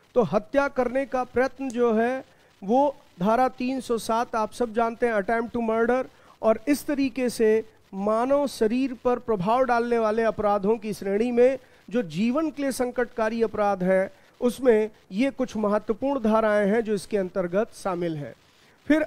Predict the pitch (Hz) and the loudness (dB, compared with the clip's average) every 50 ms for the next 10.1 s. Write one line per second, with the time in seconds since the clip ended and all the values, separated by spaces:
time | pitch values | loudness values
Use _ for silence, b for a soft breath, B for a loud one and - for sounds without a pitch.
0 | - 202 208 233 220 277 277 233 269 254 254 - 285 285 277 285 294 - - 254 | 0 0 -2 0 0 -2 2 2 2 2 2 0 -2 0 0 -2 -2 -2 0 0
1 | 247 233 - - 262 262 254 247 247 220 214 226 233 226 - 247 254 262 262 269 | 0 0 -2 -4 -2 0 0 0 0 0 0 0 0 2 2 0 0 0 -2 -4
2 | 285 269 b b b b - 190 202 214 233 254 262 254 - 262 262 262 262 233 | -4 -6 b b b b -2 0 2 2 2 2 0 -2 -2 -4 -4 -4 -4 -4
3 | - 262 226 214 226 254 262 254 - - 190 202 208 226 247 247 233 - 247 240 | -4 -2 -2 0 2 0 0 -2 -4 -4 -2 0 0 2 0 -2 -2 -4 -8 -6
4 | 247 254 233 - - 233 214 202 196 208 226 240 254 254 - - b b b b | -4 -4 -6 -4 -2 -2 -2 -2 0 2 2 2 2 -2 -4 -10 b b b b
5 | b b - 185 208 220 240 254 247 - 240 233 233 240 220 - 220 208 190 208 | b b 0 2 4 4 4 2 0 0 -4 -4 -4 -4 -4 -2 -4 -2 0 2
6 | 233 247 240 - - - 233 226 220 190 190 208 208 220 226 220 - 220 208 220 | 2 2 2 0 -4 -2 -2 -2 0 0 0 2 4 2 2 0 0 -4 -6 -4
7 | 208 - - 226 208 233 233 202 175 165 - - 180 175 220 269 269 - - 226 | -4 -2 -2 -2 2 2 2 2 2 0 -4 -8 -8 -4 -2 -2 -2 0 0 0
8 | 202 208 226 233 226 202 233 247 254 - B B B B B B - 208 214 - | 0 2 2 2 0 0 -2 -4 -6 -8 B B B B B B -2 -2 -2 -2
9 | - 240 233 233 226 220 202 196 202 202 - - - 233 247 254 240 240 254 269 | -4 0 2 2 2 2 2 -2 -2 -2 -4 -6 -4 -2 2 4 4 4 2 0
10 | 277 | -2